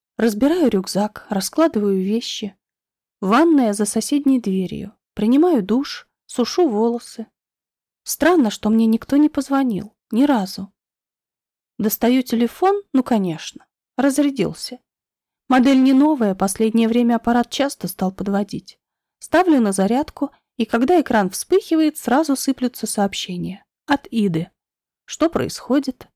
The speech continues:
Почему не отвечаешь? Я волнуюсь». «Ты ведь сказала, что приедешь с вещами». «И пропала». «Что происходит? Ответь же, Нина».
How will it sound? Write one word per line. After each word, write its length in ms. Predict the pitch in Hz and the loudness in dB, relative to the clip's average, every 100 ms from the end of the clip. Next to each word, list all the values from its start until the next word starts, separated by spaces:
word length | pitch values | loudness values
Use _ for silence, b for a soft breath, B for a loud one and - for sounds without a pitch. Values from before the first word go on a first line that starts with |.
| _ _ | _ _
Почему 320 | 233 - 302 | -4 2 4
не 100 | 302 | 4
отвечаешь? 540 | 208 208 190 320 254 - | 2 -4 -2 -2 -2 -4
Я 120 | 185 | -4
волнуюсь». 640 | 180 175 220 277 - - _ _ _ _ _ | -4 -2 0 0 -4 -14 _ _ _ _ _
«Ты 100 | - | 0
ведь 160 | 254 262 | 0 0
сказала, 420 | - 330 359 277 | 0 2 4 2
что 180 | 202 220 | 0 -2
приедешь 460 | 196 214 226 226 - | 0 0 0 -4 -2
с 60 | |
вещами». 600 | 269 - - 180 170 - _ _ _ _ _ _ _ _ _ | -4 -2 -2 -4 -4 -10 _ _ _ _ _ _ _ _ _
«И 100 | 254 | 0
пропала». 640 | 320 359 311 220 208 208 - _ _ _ _ _ - | 4 2 4 4 4 2 -4 _ _ _ _ _ -16
«Что 220 | - 240 | -4 0
происходит? 720 | 311 359 - 247 185 165 - _ _ _ - | 2 2 0 -2 -2 -4 -10 _ _ _ -4
Ответь 440 | 208 - 302 339 | -2 2 4 4
же, 120 | 247 | 2
Нина». 420 | 226 269 247 180 | 4 4 4 0